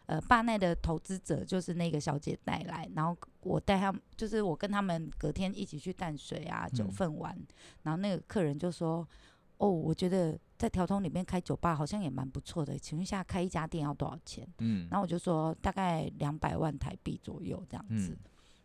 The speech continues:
Speaker 1: 然后他就说：“哦，开店好便宜哦。”因为那时候，呃，日币比较高。
Speaker 2: 嗯。
Speaker 1: 他说：“哈，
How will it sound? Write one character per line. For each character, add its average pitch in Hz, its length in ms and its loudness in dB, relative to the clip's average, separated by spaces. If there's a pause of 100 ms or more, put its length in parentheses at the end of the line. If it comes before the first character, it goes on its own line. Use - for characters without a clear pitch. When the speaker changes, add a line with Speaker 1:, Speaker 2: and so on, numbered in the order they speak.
Speaker 1:
然 151 180 -2
后 170 80 0
他 185 80 0
就 196 180 2
说 165 440 2
：“哦， 320 260 8
开 294 180 2
店 294 120 4
好 214 120 4
便 233 360 4
宜 220 260 4
哦。” 196 160 8
因 190 80 0
为 196 60 0
那 190 80 0
时 185 120 -2
候， 175 300 4 (340)
呃， - 320 -6
日 220 80 4
币 190 140 2
比 - 120 -6
较 147 120 0 (100)
高。 131 340 -4
Speaker 2:
嗯。 110 320 0 (200)
Speaker 1:
他 254 100 2
说 262 260 4
：“哈， 240 160 -2